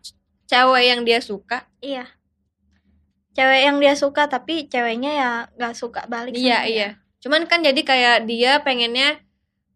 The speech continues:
Speaker 1: pacar gue, istilahnya pacar gue tuh maunya kayak gini gitu. Padahal seharusnya sih nggak, harusnya nggak merubah apapun ya. Harus, harusnya malah bisa bikin, eh, kamu nyaman dengan
Speaker 2: Yes.
Speaker 1: diri kamu sendiri.
Speaker 2: Iya.
Speaker 1: Tapi kamu kayak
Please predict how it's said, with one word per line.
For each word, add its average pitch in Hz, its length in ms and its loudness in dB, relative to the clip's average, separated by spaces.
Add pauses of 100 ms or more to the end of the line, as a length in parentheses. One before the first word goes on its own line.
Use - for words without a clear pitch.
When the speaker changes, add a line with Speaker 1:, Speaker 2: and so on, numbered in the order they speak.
(320)
Speaker 1:
pacar 247 400 -2
gue, 240 180 2 (300)
istilahnya 240 400 -4
pacar 247 320 -2
gue 226 240 0
tuh 277 160 -2 (1400)
maunya 240 320 0
kayak 240 240 0
gini 233 240 0
gitu. 190 320 -12
Padahal 220 400 2
seharusnya 254 400 -2
sih 339 320 -4 (160)
nggak, 226 160 -6
harusnya 220 320 -2
nggak 233 160 2
merubah 214 400 -2
apapun 254 320 0
ya. 208 240 -4
Harus, 214 240 -10
harusnya 233 320 -2
malah 285 240 4
bisa 269 320 0
bikin, 262 400 -4
eh, 220 400 0
kamu 233 320 -6
nyaman 240 320 -2
dengan 247 560 -2
Speaker 2:
Yes. 220 80 -6
Speaker 1:
diri 226 160 -4
kamu 220 240 -4
sendiri. 214 480 -8
Speaker 2:
Iya. 240 480 -8
Speaker 1:
Tapi 277 240 -4
kamu 427 240 2
kayak 311 200 6